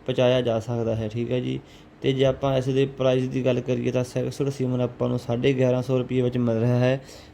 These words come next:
ਤੇ ਕਨਵੈਨਸ਼ਨਲ ਸੀਮਨ ਦਾ ਪ੍ਰਾਈਸ ਸਿਰਫ ਹੀ ਪੰਜਾਹ ਰੁਪਏ ਹੈ। ਠੀਕ ਹੈ ਜੀ, ਤੇ ਇਹ ਜਿਹੜਾ ਬੁੱਲ ਆ, ਇਸ ਦਾ ਸੀਮਨ ਏ ਵੀ ਐਸ ਕੰਪਨੀ ਵੱਲੋਂ ਤਿਆਰ ਕੀਤਾ ਜਾਂਦਾ ਹੈ ਤੇ ਆਪਾਂ ਨੂੰ ਮਿਲਦਾ ਹੈ ਆਸਾਨੀ ਨਾਲ।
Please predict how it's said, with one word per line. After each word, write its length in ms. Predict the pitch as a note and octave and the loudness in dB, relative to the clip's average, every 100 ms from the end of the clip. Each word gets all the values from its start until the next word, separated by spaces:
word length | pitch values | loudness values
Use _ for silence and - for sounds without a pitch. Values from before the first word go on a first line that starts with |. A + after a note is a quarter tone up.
| - | -4
ਤੇ 100 | C#3+ | -2
ਕਨਵੈਨਸ਼ਨਲ 640 | C#3 B2+ B2+ C3 - D3+ C#3 | -2 -4 -2 -4 -2 -2 0
ਸੀਮਨ 280 | C3 B2 | 0 0
ਦਾ 100 | A#2+ | 2
ਪ੍ਰਾਈਸ 360 | A#2 A#2+ A#2 A2+ D3 D3 - - - - | 2 2 0 2 0 -2 -16 -20 -20 -10
ਸਿਰਫ 320 | - C3 C3+ | 0 2 2
ਹੀ 160 | C#3 C#3 | 0 0
ਪੰਜਾਹ 340 | C#3 B2+ C3 | 0 2 2
ਰੁਪਏ 320 | C#3 B2+ A#2+ | 2 -4 -4
ਹੈ। 100 | A2 | -4
ਠੀਕ 240 | G#2+ A#2+ B2 | -4 -4 -2
ਹੈ 60 | |
ਜੀ, 200 | C3 C3+ C3 - - - - - - - - - - - - - - - - - - | -2 -2 -8 -12 -20 -20 -20 -20 -20 -20 -20 -20 -20 -20 -20 -20 -20 -20 -18 -18 -2
ਤੇ 140 | D#3 D3+ | 0 2
ਇਹ 220 | - D#3+ D#3+ | 2 2 4
ਜਿਹੜਾ 200 | D#3+ E3 | 4 2
ਬੁੱਲ 360 | C3+ C3+ C3+ | 4 2 4
ਆ, 100 | C#3 | 2
ਇਸ 180 | - C3+ | 0 -2
ਦਾ 180 | C3+ C3+ | 0 -2
ਸੀਮਨ 420 | C3+ B2+ B2+ C3 C3 | -2 -4 -2 -2 -2
ਏ 160 | C3+ C3 | 0 2
ਵੀ 120 | C3 | 2
ਐਸ 160 | C3+ - | 0 -2
ਕੰਪਨੀ 380 | B2 A#2+ B2 B2 | -4 -2 -2 0
ਵੱਲੋਂ 380 | A#2+ A#2 C3+ D#3 - - - - | 0 0 0 -2 -8 -20 -20 -2
ਤਿਆਰ 220 | C3 C3 | 2 2
ਕੀਤਾ 260 | C3 B2+ C3 | 0 -4 0
ਜਾਂਦਾ 280 | B2 A#2 B2 | 0 0 0
ਹੈ 140 | B2 | -2
ਤੇ 160 | B2 B2 | -2 -2
ਆਪਾਂ 340 | A#2+ - B2 | -2 -4 -2
ਨੂੰ 260 | B2 D3+ F3 - - - - - | 0 -2 -4 -10 -20 -20 -18 -6
ਮਿਲਦਾ 600 | A#2+ B2 B2 C3 B2 A#2+ | 0 2 4 2 4 4
ਹੈ 160 | B2 B2+ C#3 | 2 0 -4
ਆਸਾਨੀ 380 | - B2 C3 C3+ | -6 -4 -2 -2
ਨਾਲ। 220 | A#2 | -2